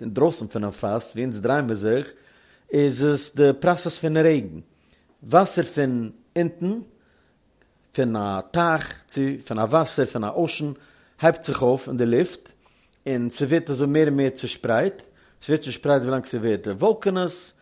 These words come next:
עס קומט אין אויבן, קומט זיך דער ליפט צוריק צוזאמען, עס ווערט מער געדעכט, קאנצענטרירט, ביז די וואסערige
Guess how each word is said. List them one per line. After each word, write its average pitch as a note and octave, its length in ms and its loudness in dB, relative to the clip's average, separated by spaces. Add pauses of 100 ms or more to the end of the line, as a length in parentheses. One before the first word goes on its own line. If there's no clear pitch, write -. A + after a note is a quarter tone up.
(240)
עס - 60 -10
קומט F3 260 0
אין C3+ 120 0
אויבן, E3+ 460 2 (160)
קומט E3 180 -2
זיך B2 160 -2
דער C3+ 160 2
ליפט C#3 300 2
צוריק C3+ 300 -2
צוזאמען, E3+ 640 -2
עס - 160 -12
ווערט C#3 200 -2
מער C#3 120 -2
געדעכט, A2 480 -4
קאנצענטרירט, E3+ 680 -4 (360)
ביז D#3 220 4
די D3 380 4 (240)
וואסערige C3+ 680 2